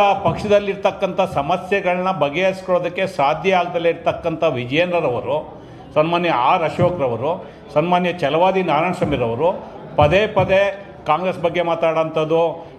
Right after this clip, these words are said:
ಕಾಂಗ್ರೆಸ್ ಮುಖ್ಯಮಂತ್ರಿಗೆ ಟಾರ್ಗೆಟ್ ಕೊಡೋಂಥದ್ದು, ಅಂದರೆ ಯಾವಾಗ ರಾಜೀನಾಮೆ ಕೊಡ್ತಾರೆ ಅಂತ ಹೇಳೋಂಥದ್ದು, ಇದಾಗಲೇ ಕಳೆದ ಆರು ತಿಂಗಳಿಂದ ಮಾಡ್ಕೊಂಬಂದಿದ್ದಾರೆ. ನಾನು ವಿಜಯೇಂದ್ರರವರಿಗೆ ಭಾಳ ಸ್ಪಷ್ಟವಾಗಿ ಕಾಂಗ್ರೆಸ್ ಪಕ್ಷದ ಪರವಾಗಿ ವಿನಂತಿ ಮಾಡ್ತೇನೆ, ನೀವು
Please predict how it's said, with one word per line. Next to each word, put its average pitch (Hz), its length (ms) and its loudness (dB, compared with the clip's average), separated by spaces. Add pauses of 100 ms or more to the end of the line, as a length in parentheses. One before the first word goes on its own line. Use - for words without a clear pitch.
(100)
ಕಾಂಗ್ರೆಸ್ 165 360 2
ಮುಖ್ಯಮಂತ್ರಿಗೆ 170 640 0
ಟಾರ್ಗೆಟ್ 160 360 0
ಕೊಡೋಂಥದ್ದು, 156 640 2
ಅಂದರೆ 156 680 0
ಯಾವಾಗ 165 300 4
ರಾಜೀನಾಮೆ 170 320 -2
ಕೊಡ್ತಾರೆ 160 360 -2
ಅಂತ 156 160 -4
ಹೇಳೋಂಥದ್ದು, 151 500 0
ಇದಾಗಲೇ 185 380 2
ಕಳೆದ 170 300 0
ಆರು 180 260 2
ತಿಂಗಳಿಂದ 185 320 -4
ಮಾಡ್ಕೊಂಬಂದಿದ್ದಾರೆ. 151 1040 -4 (140)
ನಾನು 147 460 2
ವಿಜಯೇಂದ್ರರವರಿಗೆ 170 680 0
ಭಾಳ 147 220 2
ಸ್ಪಷ್ಟವಾಗಿ 175 680 -2
ಕಾಂಗ್ರೆಸ್ 165 360 -2
ಪಕ್ಷದ 160 360 -2
ಪರವಾಗಿ 151 880 -2
ವಿನಂತಿ 180 380 2
ಮಾಡ್ತೇನೆ, 156 800 -4 (240)
ನೀವು 180 800 2